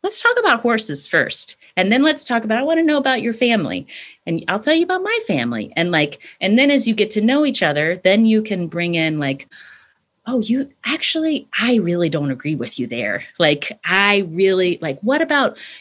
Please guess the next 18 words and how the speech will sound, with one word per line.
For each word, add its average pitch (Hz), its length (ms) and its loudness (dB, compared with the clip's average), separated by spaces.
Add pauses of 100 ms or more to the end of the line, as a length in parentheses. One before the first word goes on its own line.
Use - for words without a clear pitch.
(140)
you 262 80 0
know, 170 460 0
you 233 260 0
can 240 160 4
bring 269 320 2
in 294 160 4
personal 202 460 -2
examples 190 360 -2
to 170 60 -6
sort 160 160 -6
of 143 120 -4
challenge 185 680 0
what 143 180 -2
they're 165 140 2
missing 147 520 -2
from 131 220 -4
their 123 180 -6
worldview. 131 640 -6